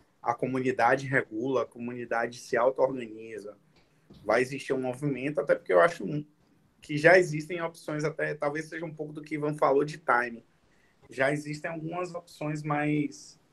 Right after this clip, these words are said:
é, vamos dizer, que maduras em, nessa linha, né? Você tem muita coisa de JavaScript, que você faz o código, e ele promete te entregar o mobile, te promete te entregar o web, te promete te entregar até o desktop, em alguns casos, com uma tecnologia só.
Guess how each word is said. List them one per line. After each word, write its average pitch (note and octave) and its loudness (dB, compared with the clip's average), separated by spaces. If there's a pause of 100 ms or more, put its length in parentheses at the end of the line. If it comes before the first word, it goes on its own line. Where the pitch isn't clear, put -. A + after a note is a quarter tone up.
(280)
é, A#2+ -6
vamos B2+ -4
dizer, B2+ -4
que - -14
maduras C#3 4
em, D3 0
nessa D3+ 4
linha, B2+ -2
né? B2 -8
Você - -12
tem C#3+ -2
muita D#3+ 0
coisa D3+ -4
de D3 -2
JavaScript, D3 -4
que - -20 (360)
você - -18
faz B2+ 4
o - -2
código, C#3+ 6 (440)
e C3+ -2
ele C#3 6
promete C#3+ 2
te - -10
entregar C#3 2
o C3+ 2
mobile, D3 2
te C#3+ -14
promete B2+ -12
te - -12
entregar C3 4
o D3 6
web, D3+ 2
te - -20
promete C3 -10
te D3+ -14
entregar C3 -4
até D#3 -2
o F3+ 0
desktop, D3 -4
em C#3+ -8
alguns D3 -6
casos, - -6 (260)
com B2+ -6
uma B2+ -2
tecnologia B2+ -2
só. A2 -2